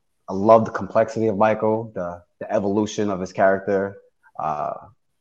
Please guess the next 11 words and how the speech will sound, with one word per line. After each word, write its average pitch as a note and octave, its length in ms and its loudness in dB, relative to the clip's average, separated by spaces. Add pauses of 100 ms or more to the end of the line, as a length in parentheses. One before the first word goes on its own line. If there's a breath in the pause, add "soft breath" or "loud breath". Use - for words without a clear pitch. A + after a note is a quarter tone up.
(140)
I G2+ 60 0
don't G2 100 2
wanna F#2+ 200 0
give G#2 140 2
out F#2+ 180 4
any F#2 120 -8
spoilers F#2+ 760 2
like E2+ 200 -10
Ron F2 280 2
did, E2+ 220 -4 (360 soft breath)
but, G2 380 6